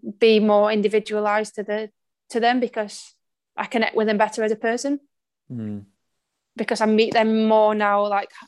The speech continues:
Speaker 1: more than halfway, like, to get, like, to get that connection with them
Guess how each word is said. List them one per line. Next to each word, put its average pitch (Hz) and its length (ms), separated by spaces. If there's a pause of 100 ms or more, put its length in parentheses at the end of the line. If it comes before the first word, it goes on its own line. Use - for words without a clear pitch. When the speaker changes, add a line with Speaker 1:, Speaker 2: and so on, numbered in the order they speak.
(140)
Speaker 1:
more 220 240
than 214 140
halfway, 220 760
like, 196 280 (200)
to - 80
get, - 240 (300)
like, 208 240
to 214 100
get 208 240
that 208 300
connection 220 420
with 220 140
them 254 240